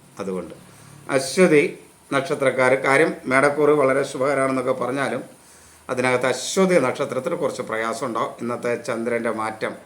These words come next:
ചെറിയൊരു ഗ്രഹമാറ്റമൊക്കെ ഉള്ള ദിവസമാണ്. അപ്പോൾ അതിനൊക്കെ ഉള്ള, അതുകൊണ്ട് തന്നെ ചെറിയ പ്രയാസങ്ങളൊക്കെ, ചെറിയ പ്രയാസമല്ല, അവർ ശ്രദ്ധിക്കണം. തൃക്കേട്ട, മൂലം,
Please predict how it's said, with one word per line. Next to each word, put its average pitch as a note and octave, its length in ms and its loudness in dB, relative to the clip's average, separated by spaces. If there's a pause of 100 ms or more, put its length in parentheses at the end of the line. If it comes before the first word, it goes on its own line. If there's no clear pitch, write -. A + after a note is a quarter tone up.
(460)
ചെറിയൊരു B2 260 2
ഗ്രഹമാറ്റമൊക്കെ A#2+ 600 -2
ഉള്ള A2 140 2
ദിവസമാണ്. G#2+ 460 -4
അപ്പോൾ - 840 -6
അതിനൊക്കെ F3+ 360 2
ഉള്ള, D3 280 2
അതുകൊണ്ട് D3 440 2
തന്നെ D3+ 320 -2
ചെറിയ C#3+ 280 0
പ്രയാസങ്ങളൊക്കെ, B2+ 840 -2 (920)
ചെറിയ G#2+ 160 -4
പ്രയാസമല്ല, C3+ 440 0
അവർ C3+ 180 -2
ശ്രദ്ധിക്കണം. A2 480 -6 (1160)
തൃക്കേട്ട, F#3+ 340 4
മൂലം, E3 360 2